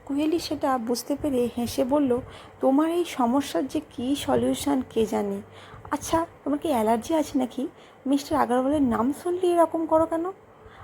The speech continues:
আলেক মুখটা একটু অন্যদিকে ঘুরিয়ে বলল, "জানি না।" কুহেলি আরেকটু হেসে বলল, "আচ্ছা, বেশ, জানতে হবে না,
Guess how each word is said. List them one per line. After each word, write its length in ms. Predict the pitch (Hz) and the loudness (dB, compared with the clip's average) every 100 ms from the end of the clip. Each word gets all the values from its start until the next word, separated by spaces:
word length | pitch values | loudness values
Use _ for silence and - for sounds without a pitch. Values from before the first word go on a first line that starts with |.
| - | -8
আলেক 520 | 240 247 320 302 302 | -2 0 2 2 0
মুখটা 340 | 240 254 - 294 | 0 -2 0 -2
একটু 220 | 277 277 | 2 2
অন্যদিকে 460 | 240 254 262 269 240 | 4 2 0 -4 -6
ঘুরিয়ে 340 | - 226 240 | -4 -2 0
বলল, 340 | 262 294 262 240 - - - | 2 2 2 0 -4 -18 -4
"জানি 280 | 214 226 220 | 4 6 6
না।" 200 | 208 196 - - - - - - | 0 -4 -10 -20 -20 -20 -18 -6
কুহেলি 400 | 302 349 320 320 - | 0 2 2 2 0
আরেকটু 420 | 233 285 - 302 254 | 0 0 -2 -6 -4
হেসে 240 | 247 294 | -2 -2
বলল, 380 | 285 302 254 254 - - - - | 2 2 2 0 -4 -20 -12 -4
"আচ্ছা, 460 | 330 - - 302 320 - 302 | -4 -4 -2 -2 -2 -8 -2
বেশ, 340 | 302 302 302 - | 2 2 0 4
জানতে 300 | 254 247 277 | 4 4 0
হবে 200 | 269 262 | 0 0
না, 160 | 262 | -2